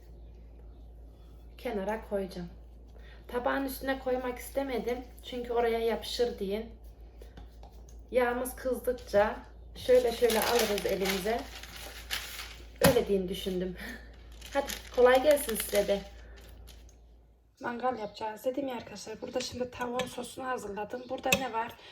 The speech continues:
Yoğurt var, sıvı yağ var, tavuk baharatı var ve tuz koydum azıcık. Şimdi Mahmut akşamdan etleri çıkarmış.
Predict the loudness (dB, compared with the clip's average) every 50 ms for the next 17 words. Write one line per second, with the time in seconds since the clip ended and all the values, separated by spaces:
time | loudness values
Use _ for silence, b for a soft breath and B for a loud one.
0 | B B B 2 4 4 2 0 -4 -6 -6 -6 -6 -6 -8 -6 -4 -4 -2 -2
1 | -2 0 0 0 0 -2 -2 0 4 4 4 4 2 0 0 0 2 0 -2 -4
2 | -6 -8 -8 -4 0 2 4 2 2 0 -6 -14 -18 -20 -14 -8 -6 -4 -4 -4
3 | -6 -6 -4 -2 -2 2 4 4 6 6 4 2 0 -2 -2 -2 -2 -2 -2 -2
4 | -2 0 0 0 2 4 4 4 4 2 -4 -8 -10 -10 -8 -6 -4 0 0 0
5 | 0 0 -2 -2 -4 -4 -4 -4 -6 -4 -4 -4 -4 -6 -6 -6 -4 -2 -2 -2
6 | -2 -4 -6 -6 -2 2 2 2 2 0 -2 -2 -2 -2 -4 -4